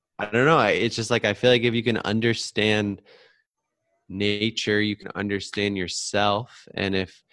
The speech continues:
if we're somewhere in the middle, then we have to be this, like, it's like we're this tree. We have these, like, roots that these thing-, these, like,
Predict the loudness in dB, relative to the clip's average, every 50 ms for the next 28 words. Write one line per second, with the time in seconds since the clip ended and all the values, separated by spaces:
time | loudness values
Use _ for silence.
0 | _ _ _ _ -10 -10 -6 -2 0 2 2 2 2 -2 0 2 2 2 2 2
1 | 2 0 0 2 2 2 4 4 2 2 2 2 0 0 0 0 0 0 0 -2
2 | -4 -4 -4 -4 -2 0 0 0 2 0 2 0 -2 -2 -4 -6 -4 0 0 0
3 | -2 -4 -20 _ -10 -10 -8 -4 -4 -4 -4 _ _ _ -2 0 2 2 2 2
4 | 0 -4 -4 -4 -10 _ -12 -12 -12 -6 -4 -2 -2 -2 -2 -4 -6 -10 -14 _
5 | _ _ _ _ _ _ _ _ _ _ _ -8 -6 -4 -2 0 0 0 0 -2
6 | -4 -2 0 0 -2 -2 -4 -6 -6 -4 -4 -4 -4 -4 -8 -10 -8 -4 -4 -6
7 | -4 -4 -8 -8 -8 -8 -6 -2 -2 -2 -2 -2 -6 -8 -4 -2 -2 -4 -4